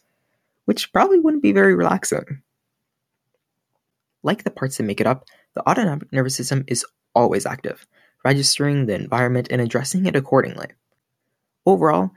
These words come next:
it also helps keep us healthy by influencing the immune system, gut microbiome, lymph nodes, and more. Our autonomic nervous system is amazingly complex, but remarkably well-made and controlled.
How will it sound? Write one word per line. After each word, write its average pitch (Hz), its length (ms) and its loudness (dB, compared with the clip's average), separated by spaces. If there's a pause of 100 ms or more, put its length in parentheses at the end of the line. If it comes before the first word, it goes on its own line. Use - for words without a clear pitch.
it - 80 -4
also 233 220 -2
helps 214 260 -2
keep - 160 -6
us 170 120 -6
healthy - 460 -6 (140)
by 98 80 -2
influencing 135 540 -2
the - 120 -10
immune 123 240 0
system, 120 520 -6 (240)
gut 123 160 -2
microbiome, 110 800 -2 (180)
lymph 131 300 -2
nodes, 113 380 -4
and 113 180 -4
more. 110 400 -4 (1600)
Our 170 240 2
autonomic 104 520 -4
nervous - 200 -4
system - 340 -6 (140)
is 120 220 -4
amazingly 110 680 2
complex, - 640 -8 (340)
but - 120 0
remarkably 131 680 2
well-made 113 800 0 (280)
and 110 220 -4
controlled. - 720 -8